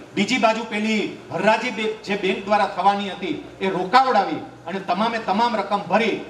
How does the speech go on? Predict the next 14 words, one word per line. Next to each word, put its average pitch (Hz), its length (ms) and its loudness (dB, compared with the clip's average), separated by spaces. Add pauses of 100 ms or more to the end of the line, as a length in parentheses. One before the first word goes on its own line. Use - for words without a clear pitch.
અને 175 140 -2
એ 180 180 0
મિત્રની 196 300 -2
મિલકત 175 360 -4
છૂટી 294 440 4
કરાવી. 170 640 -2
આવો 185 180 2
મિત્રય 190 440 0
ક્યાં 165 280 -2
જોવા 143 220 0
મળે? 117 160 -8 (2500)
દરેકે 285 280 4
દરેક 254 360 2
બાબતમાં 247 480 2